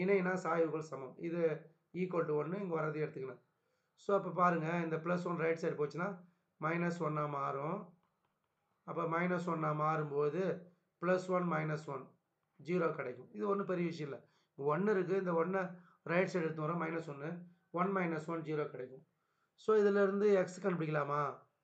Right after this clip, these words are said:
கண்டுபிடிக்க-, கண்டுபிடிக்கலாம் கண்டிப்பா. இதுல இருந்து நம்ம என்ன பண்ணலாம், த்ரீ எக்ஸை காமனா வெளியே எடுத்தோம்னா எக்ஸ் மைனஸ் ஃபோர் கிடைக்கும். வேணுமா மல்டிப்ளை பண்ணி பாருங்க, இது கிடைக்கும். த்ரீ எக்ஸ் into x, த்ரீ எக்ஸ் ஸ்கொயர். த்ரீ எக்ஸ் into minus four minus twelve x. இது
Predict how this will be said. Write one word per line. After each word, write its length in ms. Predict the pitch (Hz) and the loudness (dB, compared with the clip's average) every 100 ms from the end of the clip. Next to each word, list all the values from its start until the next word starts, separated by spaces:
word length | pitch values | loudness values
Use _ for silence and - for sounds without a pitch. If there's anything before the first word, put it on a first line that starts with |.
| _ _ 165 | _ _ -4
கண்டுபிடிக்க-, 480 | 165 156 156 165 165 | -2 0 -2 -2 -2
கண்டுபிடிக்கலாம் 500 | 170 160 151 147 131 | -2 -2 -2 -2 -4
கண்டிப்பா. 320 | 143 135 143 135 - _ _ _ _ 190 | -6 -4 -4 -4 -10 _ _ _ _ 0
இதுல 200 | 196 196 | 4 4
இருந்து 220 | 185 190 | 4 2
நம்ம 140 | 175 170 | 0 0
என்ன 100 | 175 165 | 0 0
பண்ணலாம், 340 | 147 151 156 139 - | -2 0 0 -2 -4
த்ரீ 140 | 190 175 | -2 0
எக்ஸை 280 | - - 160 139 - _ _ _ _ - | -2 -2 -2 -2 -8 _ _ _ _ -2
காமனா 300 | 156 160 156 151 | 0 2 0 2
வெளியே 200 | 147 143 | 2 0
எடுத்தோம்னா 360 | 143 139 190 170 - - _ _ _ - | -4 -6 -6 -8 -10 -20 _ _ _ -8
எக்ஸ் 340 | 156 156 - 190 | -4 -4 -4 -4
மைனஸ் 340 | 165 160 156 - | -2 -2 -4 -4
ஃபோர் 280 | 160 156 135 - | 0 0 0 -6
கிடைக்கும். 400 | 151 139 123 165 214 - _ _ - | -8 -6 -6 -8 -10 -18 _ _ -2
வேணுமா 240 | 185 190 190 | 0 2 2
மல்டிப்ளை 260 | 185 180 196 | 2 2 0
பண்ணி 120 | 165 151 | -2 -2
பாருங்க, 200 | 143 143 | -4 -4
இது 140 | 139 | -6
கிடைக்கும். 320 | 143 135 127 - _ _ - | -6 -8 -10 -16 _ _ -6
த்ரீ 120 | 180 185 | 0 0
எக்ஸ் 160 | 175 180 | 0 -4
into 160 | 165 156 156 | -4 -2 -2
x, 40 | 156 202 156 | -4 -8 -6
த்ரீ 100 | 170 156 | -2 -2
எக்ஸ் 140 | 147 | -4
ஸ்கொயர். 240 | - 135 - _ _ _ - | -8 -12 -12 _ _ _ -4
த்ரீ 100 | 190 190 | 2 2
எக்ஸ் 160 | 180 175 | 0 -4
into 160 | 170 160 | -4 -2
minus 220 | 160 160 160 | -4 -6 -6
four 100 | 175 151 | -6 -4
minus 200 | 151 135 | -4 -6
twelve 180 | 143 135 127 | -6 -6 -8
x. 40 | - _ _ _ _ _ | -14 _ _ _ _ _
இது 80 | 175 | -6